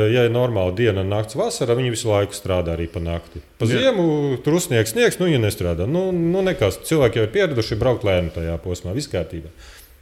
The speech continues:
Speaker 1: Tāpat ir, ā, lauku māja vai vasarnīca, kur tev vajag elektroenerģiju vasarā. Tev nebrauc uz ziemu, tev tur ne-, attiecīgi tādos atsevišķos risinājumos,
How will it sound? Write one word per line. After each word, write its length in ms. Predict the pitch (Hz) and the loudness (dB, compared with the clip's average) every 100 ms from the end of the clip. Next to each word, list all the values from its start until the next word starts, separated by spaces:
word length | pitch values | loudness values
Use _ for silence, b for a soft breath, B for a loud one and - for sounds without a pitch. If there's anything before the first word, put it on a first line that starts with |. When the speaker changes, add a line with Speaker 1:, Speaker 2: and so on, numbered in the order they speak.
| - | -6
Speaker 1:
Tāpat 340 | 180 240 233 | -2 -2 0
ir, 100 | 170 | 0
ā, 640 | 160 160 160 156 151 147 131 - 135 | 2 4 6 6 4 2 0 -2 6
lauku 320 | 156 165 147 | 6 6 4
māja 400 | 131 139 143 117 | 6 6 6 4
vai 220 | 92 92 95 92 | 4 4 2 4
vasarnīca, 680 | 110 160 143 113 110 104 104 | 2 2 2 4 4 4 2
kur 140 | 120 117 | 0 4
tev 140 | 113 | 6
vajag 160 | 120 107 | 8 6
elektroenerģiju 640 | 95 95 95 90 82 85 | 4 -2 0 0 0 2
vasarā. 420 | 90 - 85 78 76 b - | 0 0 -4 -4 -8 b -2
Tev 160 | 107 | 2
nebrauc 400 | 104 95 87 80 | 4 2 2 0
uz 140 | 101 123 | -4 -2
ziemu, 240 | 240 139 | 2 2
tev 160 | 90 92 | 0 -2
tur 140 | 92 | -2
ne-, 160 | 85 82 - B B B | -4 -4 -8 B B B
attiecīgi 480 | 151 160 139 131 113 | -2 0 2 0 2
tādos 400 | 220 175 123 - | 4 6 4 2
atsevišķos 640 | 180 185 117 104 117 107 | -2 0 0 0 -2 -2
risinājumos, 640 | 226 - 151 123 113 104 | -4 -2 -2 0 0 -2